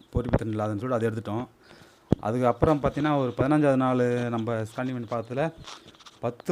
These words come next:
முட்டைக்கு full and full ஒரு பிளாங்காகவே இருந்தது, ஒயிட்டாக பொரிப்புத்திறன் இல்லாத முட்டை. அது நம்ம நீ, அது இன்னும் ஒரு பத்து நாள் வச்சுருந்தா நமக்கு வேஸ்டேஜ் தான், அது வந்து பொரி-, பொரிக்காது. ஆனால் அந்த முட்டையும் எடுத்துட்டோம். நல்ல பொரிப்புத்திறன் வாழ்ந்த முட்டை பார்த்தீங்கன்னா நமக்கு ஒரு இருபத்தி நாலு முட்டை கிடச்சிது.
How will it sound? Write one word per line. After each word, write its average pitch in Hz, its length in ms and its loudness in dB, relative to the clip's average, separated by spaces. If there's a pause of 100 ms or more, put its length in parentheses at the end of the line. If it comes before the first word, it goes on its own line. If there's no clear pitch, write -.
முட்டைக்கு 147 400 2 (180)
full 139 140 2
and 139 160 0
full 156 180 6 (140)
ஒரு 139 140 4 (100)
பிளாங்காகவே 139 600 6
இருந்தது, 117 280 0 (180)
ஒயிட்டாக 127 440 2 (720)
பொரிப்புத்திறன் 131 420 -2
இல்லாத 123 260 0
முட்டை. 107 180 -8 (760)
அது 127 180 2
நம்ம 127 280 2
நீ, 123 80 0 (360)
அது 113 180 -4
இன்னும் 156 220 4
ஒரு 131 120 4
பத்து 127 160 -2
நாள் 143 100 2
வச்சுருந்தா 135 240 -2
நமக்கு 123 220 -2
வேஸ்டேஜ் 123 420 -2
தான், 113 140 -6
அது 101 180 -8
வந்து 113 180 -6 (220)
பொரி-, 120 200 -4 (280)
பொரிக்காது. 120 440 2 (640)
ஆனால் 143 180 2
அந்த 131 160 2
முட்டையும் 127 240 2
எடுத்துட்டோம். 110 320 -4 (680)
நல்ல 151 280 4
பொரிப்புத்திறன் 139 560 4
வாழ்ந்த 131 280 0
முட்டை 123 180 -2
பார்த்தீங்கன்னா 123 360 0
நமக்கு 123 180 0 (100)
ஒரு 113 180 0
இருபத்தி 131 260 0
நாலு 113 160 2
முட்டை 113 220 -2
கிடச்சிது. 104 260 0